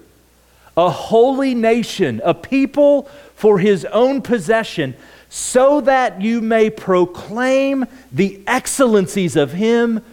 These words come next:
who called you out of darkness into his marvelous light."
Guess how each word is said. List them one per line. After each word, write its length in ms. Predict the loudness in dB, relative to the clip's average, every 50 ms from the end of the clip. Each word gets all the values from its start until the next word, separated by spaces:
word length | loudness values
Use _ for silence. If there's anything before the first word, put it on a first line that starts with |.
| _ _ _ _ _ _ _ _
who 160 | _ 0 0 0
called 500 | 0 -2 0 2 2 2 2 0 -2 -4
you 160 | -4 -2 0
out 160 | 0 0 -2
of 120 | -4 -2
darkness 720 | 0 0 2 0 -2 -6 -12 -14 -14 -16 -18 -20 -20 -20 _ _ _ _ _ _ _ -6
into 260 | -4 -2 -2 0 -2
his 160 | -2 -2 -4
marvelous 640 | -4 -4 -2 -2 -4 -4 -6 -8 -8 -10 -12 -12
light." 340 | -12 -12 -12 -12 -14 -18 -20